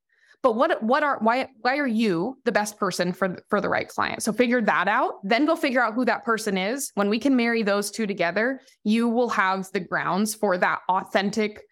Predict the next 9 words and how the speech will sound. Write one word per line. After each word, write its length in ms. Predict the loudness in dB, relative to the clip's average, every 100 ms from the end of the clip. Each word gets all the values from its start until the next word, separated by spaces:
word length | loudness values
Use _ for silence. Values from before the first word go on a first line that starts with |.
| _ _ -4
copy 520 | -2 -2 -2 -2 -2
that 240 | 0 0
is 120 | -2
standing 340 | -2 -2 0 -2
out 120 | -4
to 80 | -4
people. 320 | -2 0 0
And 240 | 0 0
those, 300 | 0 -2 -6